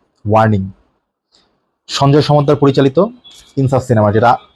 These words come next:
এবারের, আহ, ঈদুল আজহায় আসতে চলেছে। এই টিজারে আরো বেশ কিছু সংলাপ রয়েছে, যে সংলাপগুলো আপনার বেশ ভালো লাগবে। আর একটা সংলাপ রয়েছে যে এটা কি ওই আট পর্বের ওয়েব সিরিজ, যেখানে বিল্ড আপ, বিল্ড আপ, বিল্ড আপ, এটা একটা সিনেমা।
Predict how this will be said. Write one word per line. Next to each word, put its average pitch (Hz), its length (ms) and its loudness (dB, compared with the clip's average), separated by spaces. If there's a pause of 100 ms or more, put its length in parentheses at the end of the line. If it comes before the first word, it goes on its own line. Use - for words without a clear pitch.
(320)
এবারের, 127 300 0
আহ, 123 480 -2
ঈদুল 117 180 2
আজহায় 110 260 0
আসতে - 240 -6
চলেছে। 104 340 -6
এই 196 140 2
টিজারে 170 500 2
আরো 131 140 0
বেশ 127 240 -4
কিছু 123 220 -14
সংলাপ 135 460 0
রয়েছে, 120 320 -2 (380)
যে 113 80 -10
সংলাপগুলো 131 640 0 (400)
আপনার 123 240 -2
বেশ 123 220 2
ভালো 117 120 0
লাগবে। 107 280 -2
আর 127 140 0
একটা 175 140 -6
সংলাপ 175 280 -2
রয়েছে 143 300 -2 (400)
যে - 160 0
এটা 127 160 -2
কি 135 140 -6
ওই 104 180 -2
আট 120 240 -4
পর্বের 127 460 2 (340)
ওয়েব 123 140 0
সিরিজ, 151 300 0 (300)
যেখানে 110 240 -2
বিল্ড 120 260 2
আপ, 110 260 0 (100)
বিল্ড 120 300 -2
আপ, 110 320 0
বিল্ড 110 240 -2
আপ, 107 120 0 (540)
এটা - 120 -4
একটা 107 100 -10
সিনেমা। 104 520 -2